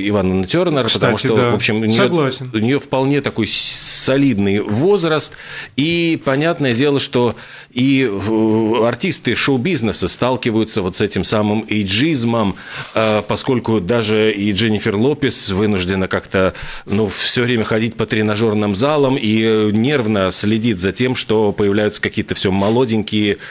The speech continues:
Speaker 1: шустрые красавицы, которые пытаются и петь, и там на, э, сцене скакать, и в кино сниматься, и, собственно говоря, пытаются оттеснить вот этих, э, солидных, заслуженных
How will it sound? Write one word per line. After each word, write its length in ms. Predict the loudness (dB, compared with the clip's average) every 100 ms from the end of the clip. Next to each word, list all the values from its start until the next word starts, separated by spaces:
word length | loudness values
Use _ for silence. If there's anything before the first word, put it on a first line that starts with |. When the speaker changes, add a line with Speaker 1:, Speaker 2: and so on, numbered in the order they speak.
| -8
Speaker 1:
шустрые 720 | -2 0 2 0 0 2 0 -2 -14 -6
красавицы, 760 | -2 0 2 2 2 2 0 0
которые 340 | -2 0 0
пытаются 460 | -2 0 0 0 -2
и 80 |
петь, 380 | 0 0 0 0 0
и 220 | 0 0
там 280 | 0 0 0
на, 260 | 0 -2 -6 -16 -8
э, 220 | -2 0
сцене 360 | 2 2 2 0
скакать, 500 | 0 -2 0 0 0
и 160 | 0 -2
в 140 | -2
кино 240 | -4 -2 0
сниматься, 520 | 0 0 0 0 0
и, 40 |
собственно 320 | 0 -2 -2 -2
говоря, 320 | 0 0 -2 -6
пытаются 340 | -4 -2 0 -2
оттеснить 880 | -4 -4 -2 0 2 0 0 -2 -2
вот 200 | -4 -2
этих, 400 | -2 -2 -6 -6
э, 640 | 0 2 2 2 2 0 -4 -8 -14 -12
солидных, 840 | -4 -2 0 0 0 0 2 0 2
заслуженных 600 | 0 0 0 0 -2